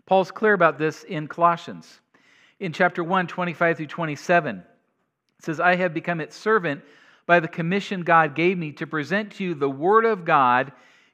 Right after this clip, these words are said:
in its fullness, the mystery that has been kept hidden for ages and generations, but is now disclosed to the Lord's people. To them God has chosen to make known among the Gentiles the glorious riches of this mystery, which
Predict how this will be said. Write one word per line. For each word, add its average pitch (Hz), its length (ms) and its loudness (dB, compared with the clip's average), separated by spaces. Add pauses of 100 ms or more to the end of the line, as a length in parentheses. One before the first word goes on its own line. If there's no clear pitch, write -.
in 185 160 2
its 185 160 -6
fullness, 196 560 -2
the 147 140 -6
mystery 151 680 -2 (360)
that 175 120 2
has 170 120 -2
been 185 200 -2
kept 170 220 -2
hidden 214 320 0
for 170 220 -4
ages 208 360 0
and 214 120 -6
generations, 156 720 -2 (360)
but 175 120 0
is 175 160 0
now 180 160 6
disclosed 202 760 0
to 202 80 -4
the 170 100 -4
Lord's 170 340 -4
people. 139 440 -6 (280)
To 170 100 -2
them 220 240 2
God 208 180 6
has 196 160 -2
chosen 185 420 -2
to - 120 -10
make 190 220 0
known 202 320 -4
among 196 220 -4
the 180 100 -4
Gentiles 139 720 -2 (320)
the 147 100 -6
glorious 196 580 0
riches 180 380 -2
of 180 180 -6
this 147 240 -6
mystery, 135 640 -4 (460)
which 226 340 2